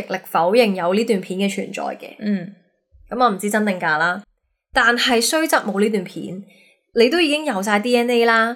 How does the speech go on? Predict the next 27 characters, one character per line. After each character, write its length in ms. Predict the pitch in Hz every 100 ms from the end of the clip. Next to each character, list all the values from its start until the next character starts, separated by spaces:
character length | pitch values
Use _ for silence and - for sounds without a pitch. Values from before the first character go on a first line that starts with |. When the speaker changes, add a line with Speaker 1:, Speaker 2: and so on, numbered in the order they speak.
| 254
Speaker 2:
嗯。 380 | 233 208 196 196
Speaker 1:
又 100 | 226
有 140 | 202
晒 200 | 202 220
指 280 | 214 - 190
模 200 | 233 220
啦。 360 | 175 208 220 233 - _ _ _ _ -
咁 80 | 330
所 100 | 427
以 120 | 392
去 60 | 277
到 80 | 262
呢 140 | 330
度， 160 | 285 214
警 140 | 196
察 220 | 220 277
已 180 | - 214
經 220 | 262 285
手 160 | 285 220
頭 220 | 247 196
上 360 | - 180 170 180
掌 200 | 185 214
握 80 |
咗 200 | 254 233
唔 80 | 202
少 140 | - 190
證 180 | 196